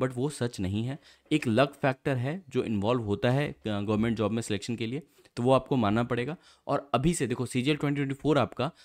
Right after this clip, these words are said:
सितंबर अक्टूबर में होना है, ठीक है, प्रीलिम्स। तो अभी से आपके पास ईजीली नौ से दस महीने का टाइम है। इन नौ से दस महीनों को अगर आप ठीक से प्लान करोगे और अपनी प्रिपरेशन प्लान करोगे basically, तो आप और भी other exams दे पाओगे।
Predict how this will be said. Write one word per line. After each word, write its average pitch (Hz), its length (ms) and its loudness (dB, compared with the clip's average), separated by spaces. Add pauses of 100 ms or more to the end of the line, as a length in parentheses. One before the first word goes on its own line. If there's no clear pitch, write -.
सितंबर 147 480 4
अक्टूबर 135 320 2
में 135 80 4
होना 98 220 2
है, 82 100 -2
ठीक 143 160 -6
है, 165 60 0
प्रीलिम्स। 98 480 -2
तो - 60 -8
अभी 147 240 0
से 160 120 -2
आपके 131 220 0
पास 156 300 -2
ईजीली 123 340 2
नौ 123 260 2
से 143 140 -2
दस 123 260 0
महीने 110 260 0
का 131 100 -4
टाइम 85 300 -2
है। 73 100 -12 (540)
इन 208 140 6
नौ 151 160 4
से 156 120 -4
दस 143 220 0
महीनों 120 260 -2
को 143 120 -4
अगर 139 340 -4
आप 143 240 -6
ठीक 139 200 -2
से 156 120 -2
प्लान 113 320 -2
करोगे 101 400 -8 (280)
और - 180 -2
अपनी 175 200 0
प्रिपरेशन 165 580 2
प्लान 127 280 0
करोगे 110 320 0
basically, 95 460 -6 (320)
तो - 60 -2
आप 196 500 -2
और 156 200 4
भी 175 240 -4
other 139 180 0
exams 131 360 0
दे 110 120 0
पाओगे। 90 320 -2